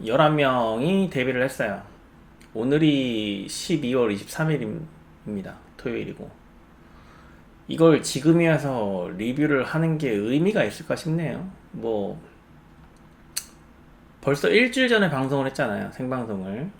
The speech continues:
그리고 유튜브가 그, 다,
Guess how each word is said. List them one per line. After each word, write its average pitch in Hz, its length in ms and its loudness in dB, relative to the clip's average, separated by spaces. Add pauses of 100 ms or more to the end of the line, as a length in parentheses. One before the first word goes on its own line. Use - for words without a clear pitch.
(120)
그리고 101 580 -6 (1600)
유튜브가 165 1000 2 (1160)
그, - 420 -18 (1200)
다, - 180 -8